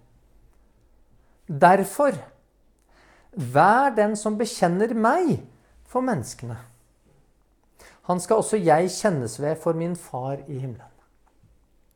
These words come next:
Derfor. Jesus har sagt sannheten om hva etterfølgelse betyr. Hvilke menneskelige konsekvenser det vil få.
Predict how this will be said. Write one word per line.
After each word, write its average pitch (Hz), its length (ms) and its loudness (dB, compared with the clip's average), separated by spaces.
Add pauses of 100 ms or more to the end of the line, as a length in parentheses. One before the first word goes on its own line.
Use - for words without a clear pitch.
(1120)
Derfor. 170 640 0 (1400)
Jesus 208 320 4
har 185 140 2
sagt - 400 2
sannheten 165 580 2
om 220 140 0
hva 180 200 4
etterfølgelse 160 760 -4
betyr. 220 440 -6 (500)
Hvilke 196 320 0
menneskelige 190 800 0
konsekvenser 190 800 -2
det 202 100 2
vil 220 120 -2
få. 247 200 4